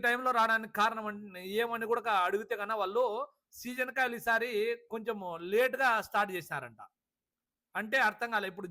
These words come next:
జనవరిలో స్టార్ట్ చేసే కాయలు ఫిబ్రవరి నుంచి అట్లా ఒక నెల లేట్గా చేసే కొద్దీ, ఇప్పుడు దసరా వచ్చినా కూడా ఈ రాలిపోయేదానికి మనకు చాలా ఇబ్బందికరంగా మారింది. గైరంగాలు కొంచెం ఇట్లా ముందుకు రావడం వల్ల ఇవి కొంచెం లేట్ అయిందని వాళ్ళు చెప్తారు.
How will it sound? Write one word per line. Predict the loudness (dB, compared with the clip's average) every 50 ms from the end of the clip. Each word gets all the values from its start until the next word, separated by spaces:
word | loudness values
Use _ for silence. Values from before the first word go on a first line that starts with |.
| -2
జనవరిలో | -2 0 0 0 0 0 0 -2 -2 0
స్టార్ట్ | 0 0 0 0 -2
చేసే | -6 -6 -6 -6 -2
కాయలు | -2 -2 -2 -2 -2 -4 -4 -4 -6 -12 _ _ _ _ _ _ _ _ -10
ఫిబ్రవరి | -8 -4 0 2 2 2 2 0 -2 -4
నుంచి | -8 -6 -4 -4 -4 -4 -6 _ _ _ _ _ _ -6
అట్లా | -4 0 2 2 2
ఒక | 2 0 0 0
నెల | 0 -2 0 0 0
లేట్గా | 0 0 0 0 0 0 0
చేసే | -2 -2 -2 -2
కొద్దీ, | -2 -2 -4 -6
ఇప్పుడు | -6 -2 2 2 2 2 0 -4 -4 -2
దసరా | -2 -2 0 2 2 2 2
వచ్చినా | 0 -2 -6 -6 -6
కూడా | -6 -4 -2 2 2 4 4 2 0 -2 _ _ _ _ -4 -2
ఈ | 2 4
రాలిపోయేదానికి | 6 6 6 4 2 2 2 2 2 2 -2 -2 -4 -10 -8 -6 -4
మనకు | -4 -4 -4 -4 -4 -2 -2
చాలా | -2 -2 -2 -6 -6
ఇబ్బందికరంగా | -4 -6 -4 -4 -4 -4 -2 -2 -2 -2 -4 -2 -2
మారింది. | -2 -2 -2 -6 -12 -16 -20 _ _ _ _ _ _ -4
గైరంగాలు | 0 2 2 4 2 2 4 4 2 2 2 0
కొంచెం | -2 -2 -2 -2 -2 -2
ఇట్లా | 0 0 2 2 4 2 0 -2 _ _ _ _ _ _ _ -10
ముందుకు | -6 -6 -4 -4 -2 0 2 4
రావడం | 4 4 4 2 2 2
వల్ల | 2 4 4 4 2 0 -4 _ _ _ _ _ -10
ఇవి | -10 -6 -4 -4 -2 -2 -2 -2 -4
కొంచెం | -4 -2 -2 -2 0 0
లేట్ | 0 0 0 0
అయిందని | -2 -2 -2 -4 -2 0 0
వాళ్ళు | -2 -2 -2 -6
చెప్తారు. | -6 -2 -2 0 0 0